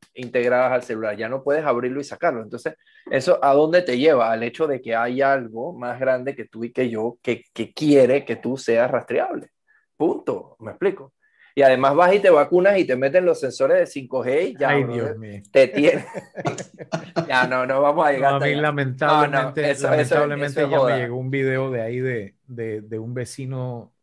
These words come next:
Speaker 2: que, wow, que
Speaker 1: Ujú.
Speaker 2: fue a, a, a hacerle harassment a una gente que estaba instalando una antena, que
Speaker 1: Ujú.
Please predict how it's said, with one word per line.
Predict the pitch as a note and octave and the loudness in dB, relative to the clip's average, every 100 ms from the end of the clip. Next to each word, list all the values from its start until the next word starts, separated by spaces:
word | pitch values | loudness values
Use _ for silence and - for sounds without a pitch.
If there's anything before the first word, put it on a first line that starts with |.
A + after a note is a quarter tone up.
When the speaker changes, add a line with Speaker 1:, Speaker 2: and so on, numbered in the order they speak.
| _ _ | _ _
Speaker 2:
que, | A#2 G#2+ G#2 | -14 -12 -12
wow, | G2+ A2 G#2 F2+ E2+ _ _ _ _ _ _ _ _ | -12 -10 -10 -12 -16 _ _ _ _ _ _ _ _
que | B2+ | -6
Speaker 1:
Ujú. | B2+ | -4
Speaker 2:
fue | A#2+ C3+ D3 | -4 0 2
a, | E3 D3 | 0 -2
a, | - A#2 | -4 -12
a | G#2+ A2 A#2+ - A2+ | -12 -14 -16 -14 -14
hacerle | - C#3 C3+ D3+ D#3+ | -8 -6 -4 0 0
harassment | C#3 B2 A#2+ C3+ C3 C#3+ C#3+ C#3+ _ - | -2 -4 -4 -4 -6 -10 -10 -14 _ -10
a | A#2 A2+ A2+ | -6 -6 -6
una | A2+ B2+ C3+ | -8 -10 -8
gente | C#3 C3+ | -8 -4
que | C3 | -4
estaba | B2+ B2 | -4 -8
instalando | C#3 A2+ A2+ B2+ | -8 -10 -10 -8
una | C#3+ | -8
antena, | A#2 A2 G#2 A2+ - _ _ _ _ | -8 -10 -12 -14 -20 _ _ _ _
que | - C3+ B2 | -4 -2 -4
Speaker 1:
Ujú. | - | -10